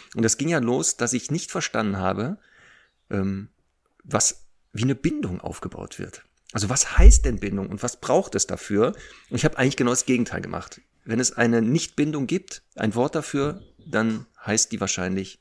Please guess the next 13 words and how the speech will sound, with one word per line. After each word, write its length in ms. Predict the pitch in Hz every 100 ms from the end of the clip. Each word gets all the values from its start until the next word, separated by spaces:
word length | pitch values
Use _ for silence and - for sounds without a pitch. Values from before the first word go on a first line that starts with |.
| -
Mark. 400 | 98 85 - -
<laughs> 60 | - - 240 - 220 -
Das 220 | 165 - -
ist 160 | -
dann 80 | 131
im 100 | 120
Lexikon 460 | 127 - - 117 113 - - -
aufschlagen, 540 | 107 - - 104 101 -
wie 80 | 113
man 140 | 101
eine 100 | 98
Nichtbindung 580 | 104 147 - 117 110 107
etabliert. 500 | 101 92 - 98 -